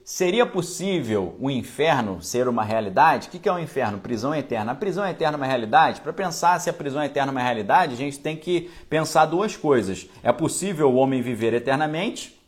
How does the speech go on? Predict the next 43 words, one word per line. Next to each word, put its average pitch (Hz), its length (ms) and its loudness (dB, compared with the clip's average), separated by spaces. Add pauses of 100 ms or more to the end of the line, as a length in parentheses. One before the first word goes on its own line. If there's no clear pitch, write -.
(100)
Tá 110 140 2
se 123 140 -4
tornando 120 400 -2
cada 117 260 0
dia 113 180 0
mais 113 200 -2
possível 107 580 -4 (240)
com 110 140 -2
as, 107 260 -6
os 107 240 -2
investimentos 110 760 -4
astronômicos 123 920 0
em 107 100 -6
tecnologias 104 720 -6
de 101 80 -10
extensão 123 400 -8
da 151 140 -2
vida, 190 280 -2 (300)
mas 151 200 -2
sobre 170 340 0
isso 175 180 -2
nós 156 160 -2
já 151 80 0
falamos 151 400 -2
muito 160 300 -8
no 131 100 -4
outro 131 220 -2
episódio, 120 500 0
onde 117 100 -8
falamos 117 420 -2
sobre 113 200 -4
a 113 60 0
ciência 127 480 -6
da 117 80 -4
imortalidade, 131 840 0
tá 123 140 4
gravado 113 480 4
aí 113 60 -4
pra 104 160 -6
depois 107 340 -6
quem 110 100 -10
quiser 107 240 -6
assistir. 170 540 -4